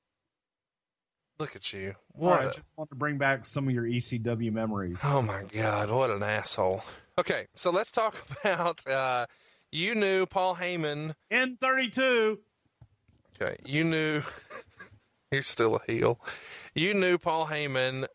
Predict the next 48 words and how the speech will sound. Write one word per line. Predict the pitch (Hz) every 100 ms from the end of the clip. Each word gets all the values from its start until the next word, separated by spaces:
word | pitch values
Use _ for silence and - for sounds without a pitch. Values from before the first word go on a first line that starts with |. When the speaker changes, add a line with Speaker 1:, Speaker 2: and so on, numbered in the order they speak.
| -
Speaker 1:
uh, | 120 117 113 110
a | 113
long | 135 160 160
time | - 139 127
before | 113 107 139 127 117 107 98
you | 120
guys | 117 110
had | 117
a | 104
working | 123 - 120
relationship | 107 107 107 95 98 - 110 104 -
with | - 117
E | 120 117
C | 120
W. | 110 107 107 110 117 - _ _ -
When | 170
did | 190 170
you |
first | 180 180 175 -
meet | 160 151
Paul, | 147 160 160 156
and | 131
how | 113 147
did | 135 123
that | 131 120
come | - 135
about | 123 127 123 107
where | 120 120
you | 117 117
guys | 120 113
started | - 127 123 113
to | 113 110 107 _ _ _ _
think | - 226 202
about | 151 147 135
maybe | 147 147 135
working | 127 156 - 131
together, | 120 120 120 117 127
which | 139 139
is | 151
something | - 170 160 151
at | 139
the |
time | - 214 196 165 147 143
Vince | 127 143 143
had | 139 127
never | 117 107
done | 104 98
before? | 90 - 78 76